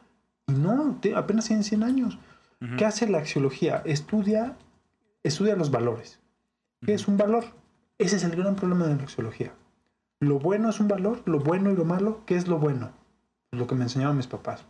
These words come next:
Speaker 1: Bueno, pero si a mí me enseñaron algo distinto, ah, pues entonces lo mío es bueno, lo tuyo no es bueno. Pero ¿qué hay en común en esos rasgos buenos? ¿Qué es bueno para...? Ahora ese valor de lo, de lo bueno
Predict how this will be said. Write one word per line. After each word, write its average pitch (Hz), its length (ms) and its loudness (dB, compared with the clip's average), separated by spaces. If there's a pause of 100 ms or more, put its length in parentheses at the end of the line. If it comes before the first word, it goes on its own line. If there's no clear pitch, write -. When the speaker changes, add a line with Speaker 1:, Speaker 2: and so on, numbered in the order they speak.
Speaker 1:
Bueno, - 220 -12
pero - 140 -20 (240)
si - 60 -8
a 113 40 -6
mí 127 120 0
me 131 80 2
enseñaron 139 420 0
algo 135 220 2
distinto, 147 500 -2 (560)
ah, - 40 -10
pues 113 140 -10
entonces 123 480 -2
lo 123 120 0
mío 139 140 2
es 131 100 -2
bueno, 147 260 2
lo - 100 -4
tuyo 127 160 0
no 127 80 0
es 123 100 -4
bueno. 135 260 -2 (300)
Pero 117 280 -4
¿qué 151 280 0 (140)
hay 143 240 0
en 139 80 0
común 139 380 0
en 135 100 2
esos 127 300 -2
rasgos 117 340 -2
buenos? 104 380 -6 (420)
¿Qué 147 100 2
es 131 140 0
bueno 143 320 2
para...? 120 420 -2 (720)
Ahora 139 240 2
ese 147 160 -2
valor 151 300 2
de 160 80 2
lo, 147 260 0
de 127 120 -2
lo 120 180 -2
bueno 147 600 0